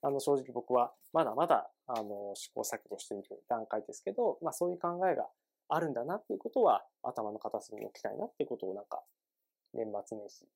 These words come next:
あの、嫌われる勇気と幸せになる、それぞれこう、読んで、えー、考えた次第です。すごくこう、だから実践に、実践を意識した書、本として、まあ、自己啓発本って全部そうかもしれないけど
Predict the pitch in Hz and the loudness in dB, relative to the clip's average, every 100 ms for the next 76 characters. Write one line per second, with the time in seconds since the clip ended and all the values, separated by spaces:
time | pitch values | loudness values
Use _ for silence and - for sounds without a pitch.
0 | _ 117 107 101 101 98 123 107 104 104 | _ -6 -4 -4 -6 -2 2 2 2 -2
1 | 107 104 101 - - - - 104 - 104 | -6 -10 -12 -14 -16 -10 -4 -4 -4 -10
2 | 95 _ _ _ _ - 117 110 - - | -10 _ _ _ _ -4 -4 -4 -8 -14
3 | - - 110 - _ _ _ _ _ 107 | -16 -14 -14 -16 _ _ _ _ _ -12
4 | 98 98 - 92 - - - _ - - | -12 -16 -18 -20 -18 -18 -18 _ -16 -12
5 | - - - - 240 254 - 127 117 131 | -12 -14 -8 -2 -2 -2 -6 -4 0 0
6 | 101 101 120 - - 233 240 233 247 - | 0 -4 -4 -2 -2 -4 -4 -8 -10 -12
7 | - - 220 - - 240 247 240 269 - | -12 -4 -2 -2 -4 -2 -2 0 -2 -4
8 | - - - - 123 - _ _ _ _ | -4 -2 -4 -2 -2 -4 _ _ _ _
9 | - - - 160 135 - - - 165 147 | -14 -10 0 0 0 -10 -12 0 6 6
10 | 110 _ _ _ _ - 151 135 151 - | 4 _ _ _ _ 0 0 4 2 4
11 | 160 151 160 147 151 - 131 - - - | 2 2 0 2 0 0 -4 -6 -12 -18
12 | - - 151 113 | -18 -8 -6 -6